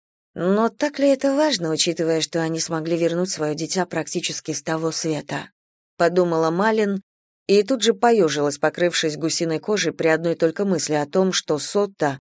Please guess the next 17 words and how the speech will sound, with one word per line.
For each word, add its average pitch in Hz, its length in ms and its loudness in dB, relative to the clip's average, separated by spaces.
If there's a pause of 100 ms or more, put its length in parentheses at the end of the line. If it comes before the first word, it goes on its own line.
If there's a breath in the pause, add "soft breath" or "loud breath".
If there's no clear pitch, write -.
(260)
может 165 400 0
произойти 160 580 2
нечто 160 380 -2
подобное. 147 760 0 (840)
Он 240 120 6
еще 240 300 4
не 233 140 4
умел 226 280 4
ходить, 196 520 0
но 180 240 4
уже 180 180 4
ползал 180 420 2
по 165 140 -2
квартире 175 500 0
с - 100 -4
невероятной 180 600 2
скоростью 151 680 0